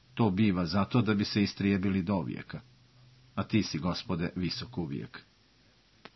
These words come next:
Jer evo, neprijatelji Tvoji, Gospode, jer evo, neprijatelji Tvoji ginu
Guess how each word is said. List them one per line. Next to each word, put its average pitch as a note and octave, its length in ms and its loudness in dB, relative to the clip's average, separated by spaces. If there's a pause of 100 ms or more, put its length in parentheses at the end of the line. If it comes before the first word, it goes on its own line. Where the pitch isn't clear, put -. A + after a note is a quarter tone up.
(300)
Jer G#2 140 4
evo, G2 300 2 (200)
neprijatelji F2 640 0
Tvoji, E2 300 -4
Gospode, F2 480 -4 (720)
jer G2+ 160 4
evo, G2+ 320 4
neprijatelji G#2 640 2
Tvoji G2+ 280 4
ginu A#2 340 4